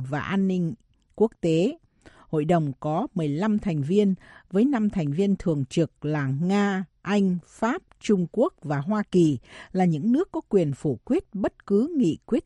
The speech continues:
nào của Hội đồng Bảo an. Năm ngoái, quyền phủ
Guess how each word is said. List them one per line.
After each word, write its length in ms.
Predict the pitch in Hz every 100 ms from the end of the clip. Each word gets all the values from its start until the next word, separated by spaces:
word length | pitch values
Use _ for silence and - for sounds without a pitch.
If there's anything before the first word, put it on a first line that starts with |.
| -
nào 300 | 160 135 120
của 120 | - 131
Hội 160 | 135
đồng 280 | 123 139 120
Bảo 180 | 117 107
an. 260 | 147 165 139 _ _ - - - -
Năm 300 | 196 254 247
ngoái, 340 | 220 202 247 370 -
quyền 260 | 196 165
phủ 220 | 143 160